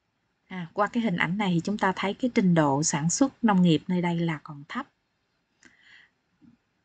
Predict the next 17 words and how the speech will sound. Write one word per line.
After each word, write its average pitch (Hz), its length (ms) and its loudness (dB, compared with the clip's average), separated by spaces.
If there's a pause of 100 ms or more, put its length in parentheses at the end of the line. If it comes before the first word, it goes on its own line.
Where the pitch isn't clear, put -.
(200)
Nội 185 220 -2
dung 208 240 -2
của 160 200 0
bức 220 180 -4
tranh 196 180 0
thứ 233 100 -2
ba 214 220 2
này, 185 260 -2 (420)
các 254 100 -4
em 233 100 2
thấy 240 280 0
trên 233 260 4
những 180 180 2
cái 247 140 2
lá 269 120 -2
cây 214 300 0
này 170 380 2